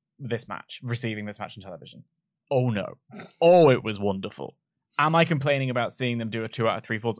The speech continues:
Uh, later on, I was like, "God, what?" Are you, but was like, to, to my point of, like, how do you make this a championship match? How are they gonna top this next week? Oh, you make it a two out of three falls match, which is a completely different complexion of match.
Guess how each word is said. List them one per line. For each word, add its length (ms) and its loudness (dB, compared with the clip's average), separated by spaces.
Uh, 140 0
later 240 4
on, 140 2
I 60 4
was 120 0
like, 120 -10
"God, 220 -10
what?" 120 -10
Are 40 -10
you, 80 -14
but 140 -10
was 100 -8
like, 160 -4
to, 220 -4
to 160 0
my 140 2
point 220 4
of, 120 -2
like, 160 -2
how 180 0
do 140 -6
you 80 -6
make 180 -6
this 100 -12
a 60 -12
championship 340 -8
match? 140 -6
How 160 0
are 40 0
they 80 0
gonna 160 -2
top 220 -2
this 100 -4
next 200 -4
week? 160 -8
Oh, 140 8
you 100 0
make 180 0
it 60 -4
a 60 -10
two 120 -6
out 60 0
of 60 -8
three 120 -8
falls 220 -6
match, 240 -6
which 140 -8
is 100 -8
a 80 -4
completely 340 -6
different 260 -12
complexion 340 -10
of 80 -16
match. 280 -16